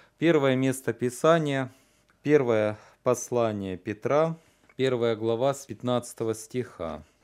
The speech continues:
«Но по примеру призвавшего вас святого и сами будьте святы во всех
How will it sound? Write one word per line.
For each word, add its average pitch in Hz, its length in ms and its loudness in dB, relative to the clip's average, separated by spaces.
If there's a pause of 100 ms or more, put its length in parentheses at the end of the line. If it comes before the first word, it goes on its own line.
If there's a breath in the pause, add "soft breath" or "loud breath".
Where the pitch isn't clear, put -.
(440 soft breath)
«Но 151 160 2
по 156 120 4
примеру 160 480 2
призвавшего 127 840 4
вас 127 360 2
святого 127 720 0
и 156 120 -4
сами 120 440 2
будьте 104 420 -4
святы 131 480 0
во 98 180 2
всех 123 540 -6